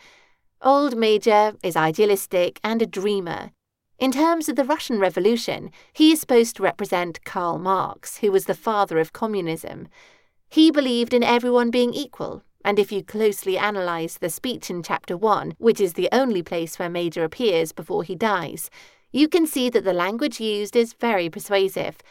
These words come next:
and shows many words that point to his idealistic nature.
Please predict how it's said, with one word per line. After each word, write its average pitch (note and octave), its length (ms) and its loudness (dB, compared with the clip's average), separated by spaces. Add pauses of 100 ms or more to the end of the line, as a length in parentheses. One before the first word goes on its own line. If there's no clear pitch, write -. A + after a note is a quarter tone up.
(180)
and C4 160 2
shows B3 320 4
many C#4 280 -2
words A3 440 -2
that F3 160 -4
point F#3 280 -6
to G3+ 80 -2
his F#3+ 160 -4
idealistic G3 800 -4
nature. F3 580 -6